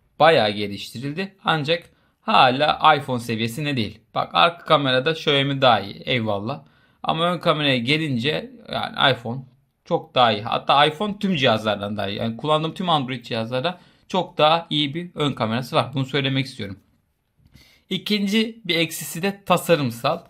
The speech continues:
Xiaomi lütfen bak beni duymaz zaten çok bir abonem yok. <laughs> Xiaomi lütfen şu yanları artık parlak metal yapma. Ya bir bak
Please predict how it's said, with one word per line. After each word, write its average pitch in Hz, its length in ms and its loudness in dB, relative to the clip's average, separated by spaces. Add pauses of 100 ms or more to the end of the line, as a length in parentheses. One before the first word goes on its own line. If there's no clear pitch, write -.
(320)
Xiaomi 151 520 0 (300)
lütfen 131 540 -6 (320)
bak - 240 -12 (540)
beni 147 220 4
duymaz 113 360 0
zaten 110 280 -6
çok 120 300 -8
bir 123 60 0
abonem 117 460 4
yok. - 240 -2 (200)
<laughs> - 200 -20
Xiaomi 147 420 2
lütfen 147 440 0 (260)
şu - 140 -4
yanları 135 600 4 (120)
artık - 520 0 (340)
parlak 151 440 4
metal 135 400 2
yapma. 120 460 0 (360)
Ya 143 180 2
bir 127 300 -2 (100)
bak - 300 -4